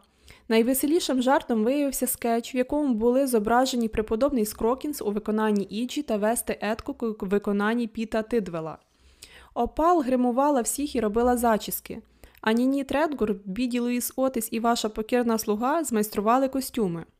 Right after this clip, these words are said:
Так званою небезпечною твариною у коміксах Мата і Джефа був не хто інший, як бульдог Ринг, доктора і місіс Гедлі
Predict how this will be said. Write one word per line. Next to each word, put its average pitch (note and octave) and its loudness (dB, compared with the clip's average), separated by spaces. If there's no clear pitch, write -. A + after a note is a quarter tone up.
Так C4+ 0
званою C4+ 0
небезпечною B3 0
твариною B3+ 2
у A#3+ 0
коміксах B3+ 2
Мата B3+ 2
і A#3 4
Джефа D4 0
був A3+ 0
не A3+ 2
хто A3+ 0
інший, C4 -4
як G#3+ -2
бульдог G#3+ 2
Ринг, A3+ -2
доктора A#3 -2
і A3 -2
місіс A3+ -2
Гедлі G#3+ -2